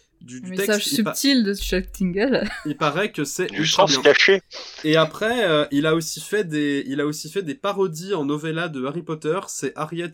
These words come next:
Speaker 1: Porber, euh, <laughs> C'est, oui, c'est Harriet Porber. Alors, le titre, le titre complet que je n'ai plus en tête est absolument incroyable.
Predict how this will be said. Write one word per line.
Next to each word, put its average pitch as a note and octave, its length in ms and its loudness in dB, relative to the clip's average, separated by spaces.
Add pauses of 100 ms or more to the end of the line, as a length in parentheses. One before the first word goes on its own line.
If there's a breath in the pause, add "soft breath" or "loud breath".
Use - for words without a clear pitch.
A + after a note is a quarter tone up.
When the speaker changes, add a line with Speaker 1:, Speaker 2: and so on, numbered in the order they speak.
Speaker 1:
Porber, D#3+ 600 -2 (100)
euh, B2+ 340 -4
<laughs> A#2+ 280 -4 (680 soft breath)
C'est, - 140 -8
oui, D3+ 140 0
c'est - 160 -4
Harriet E3 260 -2
Porber. E3 500 -4
Alors, C#3 200 0
le C#3+ 100 2
titre, D3+ 500 -4
le C#3 140 -2
titre - 320 -8
complet D#3+ 600 -6
que D3 100 -8
je C3+ 120 -10
n'ai C3 60 -6
plus E3 160 -10
en D#3 120 -4
tête D#3 400 -6
est C3+ 100 -6
absolument C3+ 800 -8
incroyable. C3 720 -8